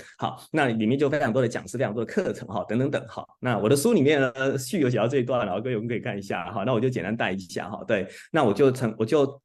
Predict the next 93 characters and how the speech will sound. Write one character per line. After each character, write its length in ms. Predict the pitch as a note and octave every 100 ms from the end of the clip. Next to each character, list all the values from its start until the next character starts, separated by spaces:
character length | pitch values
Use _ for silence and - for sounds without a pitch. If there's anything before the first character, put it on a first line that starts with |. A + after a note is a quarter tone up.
| _
变 160 | - C#3+
成 160 | B2 G2
了 200 | G2 G2+
中 160 | C#3
华 80 | A2+
汽 180 | G2+ B2+
车 220 | B2+ B2
的 200 | A2+ G2+
金 180 | G2 C3+
钻 160 | C#3
讲 180 | A2+ -
师。 180 | - - A2 A#2
那 120 | C#3+
我 40 |
们 100 | A2+
的 40 | G#2+
讲 160 | F2
师 80 | G2
团 160 | C3+ F2+
是 140 | C3+
有 160 | B2 G2+
分 160 | A#2
等 180 | B2 F#2+
级 160 | - -
的 120 | F2
哈。 200 | G#2 F#2+
那 140 | C3+ B2
我 60 |
目 120 | A2+
前 200 | B2 A#2+
是 240 | G2 A#2 G#2+
金 140 | G#2
钻 120 | B2 A#2 G2
讲 120 | D2+
师， 140 | -
金 40 | A2
钻 140 | C#3+
讲 140 | C3+ A2
师 80 |
是 240 | B2+ B2+ A2 - - -
唯 120 | A2+
一 80 | C#3
一 40 |
个 100 | C3
拿 140 | A2
到 120 | B2+ B2
金 160 | B2
钻 160 | B2 G#2
讲 180 | G#2+ G2
师 160 | A2+
的。 60 | B2 B2+
<laughs> 80 |
好， 220 | B2 C3+ B2+ - - -
那 140 | E3 D#3+
之 160 | E3+
后 160 | F3+ E3
呢， 180 | D3 C#3+ - _ -
呃， 180 | A#2+
我 80 | A2
就 340 | G#2+ D#3 C3+ C3
也 140 | B2
因 80 | B2
为 100 | D#3
职-， 180 | - - _
因 80 | B2+
为 120 | D3+
职 140 | C#3+ C#3+
涯 140 | A2
转 120 | F#2+
换 120 | A2+
的 80 | A#2
关 260 | G#2+ A2+ A2+
系， 300 | A2+ A2 A#2+ _
我 100 | -
就 340 | G2+ C#3+ B2+ A2
被， 420 | C3+ A#2+ G#2+ A#2 -
我 80 | A2
就， 280 | D#3+ D3+
因 120 | F#3+ G3
为 60 |
我， 140 | F3+ C#3
我 60 | A#2+
很 140 | E3+
想 180 | F3+ G2+
当 200 | A#2 C3+
讲 120 | D#2+
师 100 | -
跟 160 | A#2 A2+
顾 100 | A2
问 140 | G#2
之 100 | G2
后， 200 | G2 F#2+
那 220 | B2 B2+